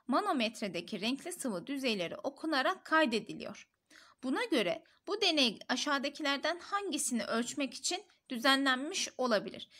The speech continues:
Şimdi bakın deneyin içerisinde neler var? Şeker ve bira mayası çözeltisiymiş. Burada da şeker çözeltisi varmış arkadaşlar sadece.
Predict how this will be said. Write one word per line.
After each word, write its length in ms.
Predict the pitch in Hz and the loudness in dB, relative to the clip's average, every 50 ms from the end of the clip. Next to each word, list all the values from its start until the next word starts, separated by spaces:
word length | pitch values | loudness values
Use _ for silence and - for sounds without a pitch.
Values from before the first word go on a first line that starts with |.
| - - | -18 -12
Şimdi 220 | - - 403 403 392 | -10 -6 -4 -2 -2
bakın 260 | 370 - 285 208 214 | -2 -2 -2 -2 2
deneyin 320 | - 254 285 370 415 415 381 | 2 2 2 2 -2 -4 -4
içerisinde 600 | 339 339 - 311 262 - - - 302 381 415 370 | -4 -2 -2 -4 -2 -4 -4 -6 -4 -4 -2 0
neler 320 | 294 254 247 247 220 202 160 | 2 2 4 6 6 4 4
var? 200 | 156 147 - - - - _ - | 0 -4 -6 -8 -20 -20 _ -10
Şeker 580 | - - - 285 277 - - 349 349 370 392 403 | -4 0 0 0 0 2 2 2 2 2 2 -2
ve 160 | 392 392 381 | -2 0 2
bira 200 | 339 330 311 269 | 4 4 4 4
mayası 400 | 233 208 180 170 190 - - 196 | 4 2 0 0 -2 -6 -8 -8
çözeltisiymiş. 1080 | - - 196 165 170 151 185 - - - - - 160 - - - 415 - - - - _ _ _ _ _ _ _ _ _ _ _ - | -6 -6 -4 -2 -2 -4 -4 -6 -8 -12 -10 -8 -8 -8 -6 -6 -6 -6 -6 -8 -8 _ _ _ _ _ _ _ _ _ _ _ -2
Burada 260 | 302 320 349 370 359 392 | -2 0 0 0 -2 -2
da 80 | 440 | 0
şeker 460 | 415 - 392 370 - 330 320 311 311 | 0 0 0 0 2 4 4 4 4
çözeltisi 600 | - 247 226 185 185 170 175 - - - - 175 | 2 -2 -2 0 -2 -2 -2 -4 -8 -10 -8 -6
varmış 320 | 170 165 170 180 196 - 202 | -4 -4 -4 -4 -6 -6 -6
arkadaşlar 640 | 160 180 - 208 - - 190 196 - - 165 165 | -6 -6 -6 -6 -6 -6 -6 -6 -6 -6 -6 -6
sadece. 600 | - - - 208 196 180 175 165 160 - 247 - | -6 -4 -4 -4 -4 -4 -6 -6 -6 -8 -8 -8